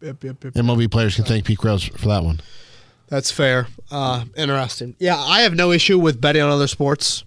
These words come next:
Speaker 1: Zero. But just educate better. And I, I,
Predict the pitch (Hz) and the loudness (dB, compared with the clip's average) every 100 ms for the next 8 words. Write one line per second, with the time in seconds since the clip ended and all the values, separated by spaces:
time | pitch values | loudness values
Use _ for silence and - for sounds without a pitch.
0 | - 127 139 143 143 151 - - _ _ | -10 -2 0 2 0 -2 -14 -20 _ _
1 | _ 143 - 143 135 123 - - - _ | _ -12 -4 0 2 0 -6 -16 -20 _
2 | _ _ _ - 160 - 139 156 151 135 | _ _ _ -6 -4 -4 -4 -4 -4 -4
3 | 104 117 110 98 _ _ _ _ _ _ | -4 -6 -8 -12 _ _ _ _ _ _
4 | _ _ _ _ - 143 135 107 127 120 | _ _ _ _ -6 -2 -2 0 -2 -2